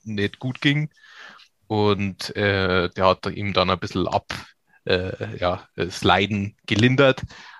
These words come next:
Aber, ähm, es kommt einerseits von seinem Spielstil, andererseits, dass er halt auch nicht so, ähm, die, äh, die Fleißkärtchen für die Fitnessarbeit selbst halt gekriegt hat. Da sind die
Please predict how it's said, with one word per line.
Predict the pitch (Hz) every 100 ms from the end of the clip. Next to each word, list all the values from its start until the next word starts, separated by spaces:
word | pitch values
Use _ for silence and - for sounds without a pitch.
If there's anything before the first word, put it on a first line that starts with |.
| -
Aber, | 101 95 101 98 98 98 95 92 92
ähm, | 95 98 92 95 92 92 87 90 -
es | - -
kommt | - 101 -
einerseits | 104 101 104 104
von | - 104
seinem | 92 98
Spielstil, | - 117 117 - 113 120
andererseits, | 98 98 - 87 92
dass | - 80
er | 85 87
halt | 87 -
auch | 87
nicht | 92 92
so, | - 85 87 87 - - - -
ähm, | 87 82 80 82 82 82 82 - _ _ _ _ _ _ _
die, | 95 90 87 87 87 - -
äh, | - 87 90 87 85 90 -
die | 95 90 90
Fleißkärtchen | 87 - 90 98 - 101 - 98 92
für | - 92
die | 90
Fitnessarbeit | 87 101 98 - 82 82 82
selbst | - 85 - - - - 110
halt | 85 -
gekriegt | - - -
hat. | - 80 -
Da | 82
sind | 80 - 90
die | 87 85 87